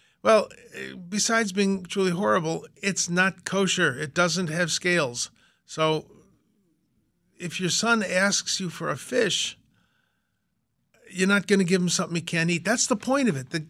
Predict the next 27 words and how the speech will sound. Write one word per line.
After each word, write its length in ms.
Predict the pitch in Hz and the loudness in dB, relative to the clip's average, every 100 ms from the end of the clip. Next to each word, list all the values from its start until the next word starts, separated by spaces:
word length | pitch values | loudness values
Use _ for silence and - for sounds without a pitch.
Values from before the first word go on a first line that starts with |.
| - | -14
that 400 | 170 180 175 170 | -10 -10 -6 0
we 240 | 226 240 | 2 2
ask 300 | 214 208 - | 2 0 0
for 120 | 190 | -2
things 340 | 180 214 208 160 | -2 0 0 2
that 180 | 180 - | -2 2
are 180 | 165 - | 2 2
inedible. 720 | 208 202 - 196 196 147 117 127 | 0 0 0 0 0 -2 -8 -4
God 280 | 170 180 180 | 2 2 2
wants 260 | 185 170 - | 0 0 -2
to 80 | |
give 180 | 165 175 | -2 -2
us 120 | 160 | 0
something 420 | - 180 170 185 170 | -2 -2 -4 -4 -4
that 160 | 143 | -6
will 140 | 175 165 | -6 -4
build 320 | 156 175 175 | -2 -2 -2
us 160 | 156 | -2
up, 220 | 156 135 - | 0 -2 -2
that 120 | 151 | -4
is 180 | 147 - | -4 -4
edible, 360 | 185 190 151 120 | -2 -2 -4 -8
that, 160 | 139 - - - _ - | -16 -18 -20 -20 _ -4
that 80 | |
will 100 | 165 | 0
strengthen 640 | - - 151 170 190 165 135 | 0 0 0 0 0 -2 -6
us. 320 | - - | -4 -8